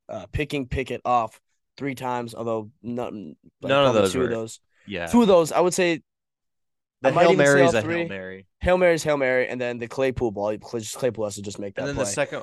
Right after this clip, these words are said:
Speaker 2: I forget who the second guy that he th-,
Speaker 1: Got
Speaker 2: was
Speaker 1: tipped.
Speaker 2: it Jon-, was it Johnson or something? Some, yeah, that one also
Speaker 1: Got
Speaker 2: bounced.
Speaker 1: tipped at the line of scrimmage and something like that. But, uh, I'm gonna take the Jets plus three.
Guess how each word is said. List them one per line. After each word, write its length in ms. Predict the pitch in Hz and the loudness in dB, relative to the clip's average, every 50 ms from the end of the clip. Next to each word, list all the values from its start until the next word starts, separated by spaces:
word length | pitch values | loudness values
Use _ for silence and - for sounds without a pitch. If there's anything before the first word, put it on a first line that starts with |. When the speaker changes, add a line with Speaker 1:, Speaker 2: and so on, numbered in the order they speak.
| - - | -10 -8
Speaker 2:
I 120 | 110 117 | -8 -8
forget 320 | 120 - 131 131 143 127 123 | -8 -8 -8 -6 -6 -6 -6
who 80 | 127 131 | -6 -6
the 180 | 117 110 101 | -4 -4 -4
second 460 | 98 - - - 117 113 - - 110 95 | -4 -6 -8 -8 -8 -10 -10 -12 -12 -10
guy 160 | 101 95 95 | -10 -10 -8
that 100 | 92 92 | -8 -10
he 100 | 92 92 | -12 -12
th-, 120 | _ _ - - | _ _ -8 -6
Speaker 1:
Got 140 | 135 117 - | -4 -4 -4
Speaker 2:
was 100 | 104 107 | -4 -2
Speaker 1:
tipped. 220 | 131 120 113 107 | -2 -2 -2 -2
Speaker 2:
it 20 | |
Jon-, 120 | 98 101 104 _ _ 120 | -8 -12 -12 _ _ -14
was 120 | 113 110 | -8 -8
it 80 | 113 98 | -8 -8
Johnson 480 | 95 104 92 98 104 104 - 120 117 | -6 -8 -6 -6 -8 -10 -12 -12 -12
or 80 | 113 107 | -12 -12
something? 320 | - 123 110 104 120 110 | -12 -14 -12 -12 -12 -8
Some, 200 | - 147 160 165 107 | -6 -6 -6 -4 -4
yeah, 240 | 120 120 123 110 92 | -6 -4 -4 -4 -4
that 220 | 90 107 117 131 139 | -2 -2 -2 -2 -2
one 220 | 127 110 101 - - - | -4 -6 -8 -12 -14 -8
also 320 | 101 101 113 - - 110 | -4 -4 -4 -4 -2 -2
Speaker 1:
Got 60 | 131 123 | -2 -2
Speaker 2:
bounced. 120 | 92 90 | -2 -2
Speaker 1:
tipped 200 | - 131 117 - | -4 -4 -4 -4
at 80 | 120 104 | -8 -6
the 60 | 113 | -4
line 100 | 107 101 | -4 -4
of 80 | 98 - | -4 -4
scrimmage 340 | - 113 104 104 101 98 101 | -4 -4 -4 -2 -4 -4 -4
and 240 | 98 98 92 - - - | -6 -6 -6 -10 -12 -6
something 160 | - 110 98 98 | -4 -4 -2 -2
like 120 | 98 - | -2 -2
that. 240 | 101 101 92 87 - - | -2 -2 -2 -4 2 4
But, 280 | 127 123 120 110 - _ _ - _ _ _ - | 4 4 4 2 0 _ _ -20 _ _ _ 0
uh, 160 | 139 143 135 113 | 2 4 4 4
I'm 80 | 156 180 | 2 0
gonna 80 | 190 - | 0 0
take 160 | 196 190 160 | -2 -2 -2
the 40 | 151 | -2
Jets 220 | 127 147 139 - | -4 -4 -4 -4
plus 220 | - 135 123 - | -4 -8 -8 -8
three. 280 | - 123 123 123 120 | -6 -6 -4 -2 -4